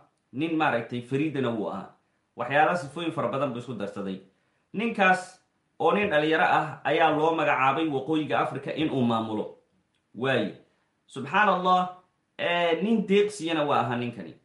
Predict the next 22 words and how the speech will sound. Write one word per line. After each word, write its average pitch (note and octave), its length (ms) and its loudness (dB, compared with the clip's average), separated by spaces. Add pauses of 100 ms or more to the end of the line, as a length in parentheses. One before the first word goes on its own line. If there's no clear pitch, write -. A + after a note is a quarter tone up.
oo A#2 140 -8
geesiya, A#2+ 560 -4
oo A2 280 -2
halyey A#2 460 -4
ah, A#2 140 -4
waxyaalo C3+ 420 -2
badan, C3 220 -4
sifooyin C#3+ 360 -6
fiican B2 320 -4
buu G#2+ 120 -8
lahaa. G#2+ 400 -4 (340)
Aabbihii, F#3+ 760 2 (460)
ee, C#3 440 4
waxa D3+ 200 0
weeyaan, D3 380 2
een, G#2+ 280 -6
taabic D3+ 380 2
buu C3+ 120 -2
ahaa A2 240 0
aabbihii. G#2+ 460 -8 (120)
Nusayr C3+ 480 -2
baa C3 80 0